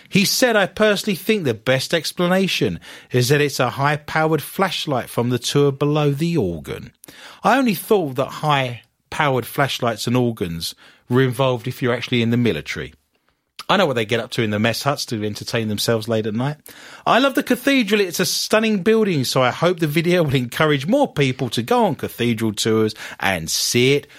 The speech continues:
for themselves. If people wish to see the apparition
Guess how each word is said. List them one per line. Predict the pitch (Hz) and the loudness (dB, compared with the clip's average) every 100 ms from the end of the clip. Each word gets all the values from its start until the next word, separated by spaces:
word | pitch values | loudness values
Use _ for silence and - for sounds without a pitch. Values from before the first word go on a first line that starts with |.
| - | -20
for | - - | -4 0
themselves. | 190 214 - - - - 277 262 196 | 2 2 0 -4 -4 0 2 2 0
If | 220 - | -2 -2
people | - 262 240 240 | 0 2 2 2
wish | 226 - | 0 0
to | |
see | 220 - 240 | 0 2 2
the | 196 214 | 2 2
apparition | 220 214 214 214 - 135 | 2 2 2 2 0 0